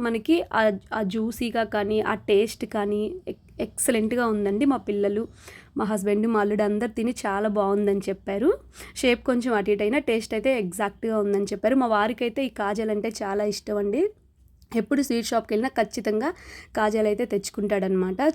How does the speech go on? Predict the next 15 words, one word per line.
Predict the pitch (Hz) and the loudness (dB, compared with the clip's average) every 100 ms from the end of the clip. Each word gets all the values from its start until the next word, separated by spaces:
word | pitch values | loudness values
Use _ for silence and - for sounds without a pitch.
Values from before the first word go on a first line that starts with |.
| 233 | 0
చూశారు | 311 226 214 | -2 -4 -4
కదా, | 208 330 | 2 6
నేను | 392 302 | 8 8
మార్నింగ్ | 240 226 269 277 | 6 2 2 2
అయితే | 233 196 381 571 - - - | 0 -2 -2 -4 -8 -12 -6
ఇవి | 247 | -2
డబ్బాలోకి | 233 196 190 233 220 320 | 0 0 0 -2 0 0
సపరేట్ | 320 202 208 208 - | 0 0 0 0 0
చేశాను. | 196 202 202 208 | 0 0 -2 0
చూడండి, | 202 208 202 302 | 0 0 2 0
పర్ఫెక్ట్గా | - 220 220 214 240 247 | 0 -2 -2 -4 0 0
వచ్చినాయి, | 214 - 214 190 | 0 -2 0 2
మంచిగా | 196 196 220 208 | 2 0 0 -2
డ్రై | 190 185 | 0 0
అయిపోయి. | 190 180 196 202 349 | -2 -4 -4 0 0